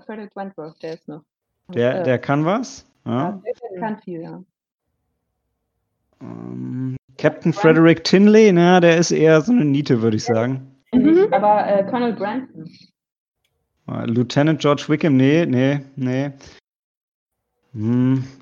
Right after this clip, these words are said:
Speaker 2: Captain James Benwick ist okay, würd ich sagen. Helena?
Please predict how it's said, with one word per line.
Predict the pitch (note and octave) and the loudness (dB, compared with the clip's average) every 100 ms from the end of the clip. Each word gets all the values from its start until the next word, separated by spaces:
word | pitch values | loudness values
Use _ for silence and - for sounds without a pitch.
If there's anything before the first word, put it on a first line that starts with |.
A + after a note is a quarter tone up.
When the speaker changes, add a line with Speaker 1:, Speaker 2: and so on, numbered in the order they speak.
| - | -4
Speaker 2:
Captain | C3 C3 - D3 | -4 -4 -6 -4
James | C#3 C#3 C#3 | 0 2 0
Benwick | - B2+ C3+ D3+ E3 | 0 2 2 0 -2
ist | D3+ D3+ | -4 -6
okay, | C3 - - B2+ D#3 | -10 -8 0 2 4
würd | E3+ | 2
ich | F#3 F3 | -2 -2
sagen. | F3 F3 F#3+ G3+ F#3 _ _ _ _ | -2 0 -2 -6 -10 _ _ _ _
Helena? | - C#3 D#3+ G3 | -2 0 2 0